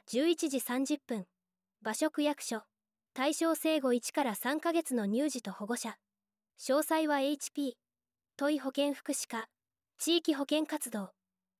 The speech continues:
電話ゼロ六の六七七四の九九六八。離乳食講習会、無料。離乳食の進め方についてのお話。個別相談。九月五日、金曜日、十時から十一時。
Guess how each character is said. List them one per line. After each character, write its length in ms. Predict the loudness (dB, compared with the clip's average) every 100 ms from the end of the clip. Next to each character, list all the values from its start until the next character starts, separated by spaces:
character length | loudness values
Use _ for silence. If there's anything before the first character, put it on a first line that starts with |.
| 0
電 200 | 2 4
話 140 | 2
ゼ 120 | 4
ロ 100 | 4
六 240 | 2 2 0
の 100 | 0
六 220 | -2 0
七 220 | 0 0
七 220 | 0 0
四 220 | 2 2 0
の 120 | -2
九 240 | -2 -2
九 240 | 0 -2 -2
六 220 | -4 -6
八。 300 | -10 -10 -14 _ _ _ _ _ _
離 120 | 0 2
乳 200 | 2 2
食 260 | 0 0
講 180 | 2 2
習 220 | 4 -2
会、 240 | -2 -8 -8 _ _ -8
無 140 | -2
料。 240 | 0 -2 -4 _ _ _ -2
離 140 | 2
乳 160 | 4 4
食 240 | 2 2
の 100 | 2
進 240 | 0 -2 0
め 100 | 2
方 200 | 2 2
に 120 | 2
つ 140 | 0
い 80 | -2
て 140 | 0
の 120 | -2 -2
お 40 |
話。 480 | -4 -6 -4 -8 -10 _ _ _ _
個 120 | -4 2
別 160 | 2
相 240 | 4 4 4
談。 220 | 0 -6 _ _ _ _ -20 -4
九 120 | 2
月 240 | 2 2 0
五 260 | -2 -4
日、 200 | -8 -10 _ _ _ _ _
金 240 | 0 2
曜 180 | 4 2
日、 220 | 2 -4 _ _ _ _ _
十 240 | 0 2 2
時 100 | 0
か 120 | -2
ら 120 | -4
十 240 | 0 2
一 220 | 2 0 -2
時。 200 | -4